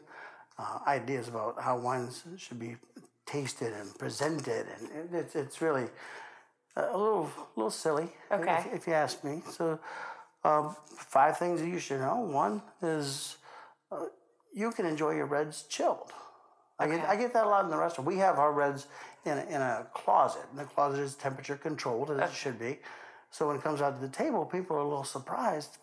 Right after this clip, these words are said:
Speaker 1: First, that it is a little slight chill on the red wines.
Speaker 2: Okay.
Speaker 1: And second, that it actually enhances them.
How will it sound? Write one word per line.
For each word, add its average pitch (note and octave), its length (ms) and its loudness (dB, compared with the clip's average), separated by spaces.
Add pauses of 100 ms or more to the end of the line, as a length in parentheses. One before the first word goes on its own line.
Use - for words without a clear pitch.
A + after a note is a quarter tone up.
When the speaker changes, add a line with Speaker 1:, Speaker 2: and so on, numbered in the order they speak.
Speaker 1:
First, G3 280 2
that D#3 160 0 (140)
it D3+ 80 0
is F#3 360 -2
a D3+ 40 0
little D3 220 2
slight C#3 380 -2
chill D3+ 240 0
on C#3+ 200 4
the D3+ 80 0
red A2 240 -2
wines. E2+ 300 -6
Speaker 2:
Okay. D3+ 360 2 (280)
Speaker 1:
And D3 160 0
second, C3+ 540 0
that C#3 140 4
it C3 80 2
actually D3 500 0
enhances B2 640 -4
them. - 180 -14